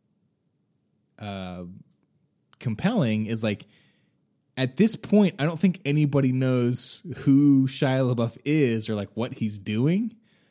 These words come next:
So I don't know what in the video is supposed to be, like, intentionally funny. I don't know what is supposed to be serious. I don't know what is off the cuff or what is written, you know what I mean?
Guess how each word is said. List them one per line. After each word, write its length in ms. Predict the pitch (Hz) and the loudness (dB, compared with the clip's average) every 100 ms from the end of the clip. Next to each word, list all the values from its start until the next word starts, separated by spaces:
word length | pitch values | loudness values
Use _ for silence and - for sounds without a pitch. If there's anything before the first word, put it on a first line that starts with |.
| _ | _
So 600 | - - 160 143 139 139 123 | -8 -2 2 4 2 0 -2
I 120 | 131 | -2
don't 160 | 185 | 0
know 160 | 151 139 | 0 2
what 340 | 117 120 147 - | 2 2 0 0
in 160 | 143 | 0
the 100 | 135 | 2
video 540 | 127 127 127 123 120 120 | 2 2 4 4 2 0
is 260 | 120 110 101 | -2 -6 -6
supposed 280 | - 123 - | -4 -4 -2
to 40 | |
be, 80 | 117 | -4
like, 140 | 101 | -4
intentionally 520 | 95 - 120 - 98 | -8 -6 -8 -6 -8
funny. 680 | - - 180 175 170 170 160 - _ _ _ _ | -10 -4 0 2 2 2 0 -4 _ _ _ _
I 60 | 120 | -8
don't 140 | 127 | -6
know 140 | 120 110 | -2 0
what 220 | 110 120 | 0 0
is 100 | 113 | -2
supposed 220 | - 107 | -4 -6
to 40 | - | -6
be 80 | |
serious. 720 | 101 - 147 147 147 143 139 - | -4 0 2 4 4 2 0 -4
I 40 | 120 | -8
don't 120 | 117 | -6
know 140 | 110 | -4
what 180 | 104 110 | -2 0
is 140 | 107 98 | -2 -4
off 280 | 101 107 | -6 -8
the 80 | - | -10
cuff 540 | - 135 127 127 - - | -8 -2 -2 -4 -8 -12
or 120 | 104 | -8
what 160 | 98 92 | -8 -8
is 240 | 92 - 104 | -8 -10 -8
written, 600 | 104 127 123 123 120 120 | -2 -2 -2 -4 -6 -4
you 140 | 120 | -2
know 60 | 117 | -2
what 40 | |
I 40 | |
mean? 320 | 117 123 135 | -2 -2 -4